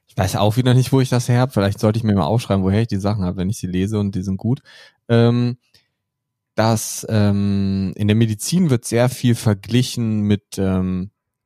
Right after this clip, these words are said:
mit dem, mit dem Flugzeug oder mit, mit Piloten, mit Herangehensweise. Und, ähm, im Flugzeug ist es ja so, und das kennt jeder, der jetzt diese Folge hört, kennt das.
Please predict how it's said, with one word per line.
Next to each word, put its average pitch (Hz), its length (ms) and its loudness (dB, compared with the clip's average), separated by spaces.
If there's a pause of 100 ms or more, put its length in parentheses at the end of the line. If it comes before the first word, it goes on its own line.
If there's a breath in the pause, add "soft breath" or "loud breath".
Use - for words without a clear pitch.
mit 101 200 -4
dem, 95 280 0
mit 92 140 0
dem 98 100 0
Flugzeug 92 560 -2
oder 90 140 -4
mit, 92 380 -6
mit 92 280 -8
Piloten, 104 680 2
mit 95 320 -2
Herangehensweise. 92 1200 -2 (600 soft breath)
Und, 90 500 0
ähm, 90 420 -2
im 98 160 -4
Flugzeug 131 480 0
ist 127 140 -2
es 113 160 -4
ja 104 100 2
so, 117 220 2
und 143 100 -4
das 127 140 -2
kennt 160 320 -2
jeder, 156 760 0
der 131 200 0
jetzt 131 240 -2
diese 120 180 2
Folge 101 400 0
hört, 101 220 -4
kennt - 340 -6
das. 95 260 -6